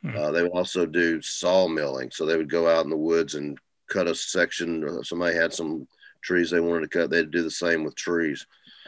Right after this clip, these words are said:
Speaker 2: So they, they lived in, in the wilderness. He grew up in the wilderness and literally with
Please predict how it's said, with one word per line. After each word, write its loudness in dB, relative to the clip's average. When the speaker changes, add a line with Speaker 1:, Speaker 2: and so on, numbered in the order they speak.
Speaker 2:
So 0
they, 10
they 6
lived 8
in, 4
in -2
the -2
wilderness. 6
He 4
grew 8
up 2
in -2
the 0
wilderness 2
and -4
literally 4
with 0